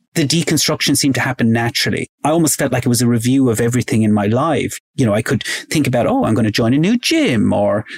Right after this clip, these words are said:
"These are all different foods. I'm gonna, maybe I'm gonna eat healthier. What kind of relationships I'm gonna have here?" I found that the deconstruction almost just happened because of this big move.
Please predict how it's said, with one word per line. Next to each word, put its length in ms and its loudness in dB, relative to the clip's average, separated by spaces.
"These 180 0
are 40 0
all 140 2
different 320 0
foods. 520 2
I'm 100 2
gonna, 220 2
maybe 280 2
I'm 80 2
gonna 180 0
eat 180 0
healthier. 840 -2
What 160 -2
kind 160 0
of 100 0
relationships 640 0
I'm 120 2
gonna 200 2
have 300 0
here?" 500 0
I 160 2
found 460 0
that 280 -2
the 200 0
deconstruction 1160 -2
almost 500 0
just 220 0
happened 640 -2
because 500 -2
of 240 -4
this 220 0
big 360 -2
move. 640 0